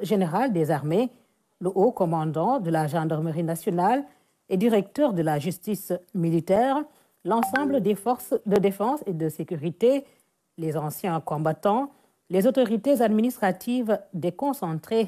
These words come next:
et décentralisées, les élèves, étudiants, enseignants et autres corps de la nation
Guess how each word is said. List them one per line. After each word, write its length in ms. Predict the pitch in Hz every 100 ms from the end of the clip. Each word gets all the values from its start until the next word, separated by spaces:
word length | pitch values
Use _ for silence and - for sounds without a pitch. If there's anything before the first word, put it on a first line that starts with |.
| -
et 80 | 165
décentralisées, 920 | 151 160 156 156 165 170 160 190 269 269 _ _ _ _ -
les 220 | 165 160
élèves, 480 | 180 233 277 254 285 - -
étudiants, 720 | 220 233 175 202 233 269 285 _ _ _ 202
enseignants 580 | 226 233 226 202 262 214
et 100 | 202
autres 300 | 208 202 202
corps 320 | - 233 269
de 80 | 190
la 140 | 160
nation 520 | 156 160 - 226 254